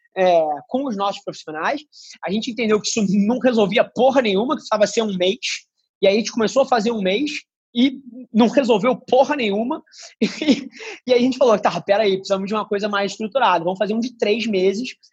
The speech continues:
Mas, cara, a gente não tem condição de bancar três meses de gente,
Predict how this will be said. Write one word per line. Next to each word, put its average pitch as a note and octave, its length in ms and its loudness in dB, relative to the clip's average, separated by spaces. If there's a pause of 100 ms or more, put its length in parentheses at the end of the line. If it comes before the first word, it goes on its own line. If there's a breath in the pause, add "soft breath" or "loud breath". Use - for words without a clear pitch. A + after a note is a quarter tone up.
(140)
Mas, F#3+ 120 -4
cara, E3 340 2 (360 soft breath)
a D#3 80 -8
gente F3 260 -6
não A3+ 160 -4
tem G#3+ 160 -2
condição G#3+ 580 -2
de A3+ 220 -2 (340)
bancar F#3+ 720 2 (220)
três G#3+ 320 2
meses F#3 440 2
de D#3+ 180 -6
gente, E3+ 580 -4